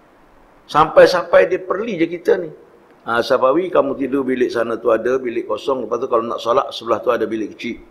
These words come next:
Bilik kecil yang dia kata musallah tu, saya pergi tengok, itu bilik stor arak.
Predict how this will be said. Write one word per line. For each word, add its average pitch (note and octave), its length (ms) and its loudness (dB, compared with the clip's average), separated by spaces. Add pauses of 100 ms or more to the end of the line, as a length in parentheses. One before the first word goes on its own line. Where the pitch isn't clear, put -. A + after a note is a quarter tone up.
(760)
Bilik G#3+ 320 8
kecil A3 400 -2
yang F3+ 160 4
dia F3 80 0
kata F3 160 4
musallah F3 640 0
tu, - 80 -14
saya F3 80 -8
pergi E3+ 160 -6
tengok, E3 320 -4
itu E3+ 240 -6
bilik F3 480 -2
stor D#3+ 400 0
arak. D3+ 320 0